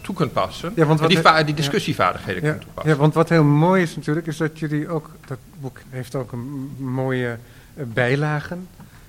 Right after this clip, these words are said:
Speaker 2: En in een van die bijlagen staan ook voorbeelden dan, eh, van, eh, meetkundige onderzoekingen, die dan ook verbonden worden met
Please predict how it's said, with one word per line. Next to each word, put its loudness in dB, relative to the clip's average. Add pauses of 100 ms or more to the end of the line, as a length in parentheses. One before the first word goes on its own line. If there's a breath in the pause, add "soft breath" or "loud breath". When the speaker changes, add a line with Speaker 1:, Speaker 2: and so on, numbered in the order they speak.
(120 loud breath)
Speaker 2:
En 2
in 0
een 2
van 0
die 0
bijlagen 2
staan 0
ook 0
voorbeelden 2
dan, -2 (300 loud breath)
eh, -8
van, -4
eh, -6 (280)
meetkundige 0 (180 loud breath)
onderzoekingen, -2 (680 loud breath)
die -6
dan -2
ook -6
verbonden -8
worden -10
met -8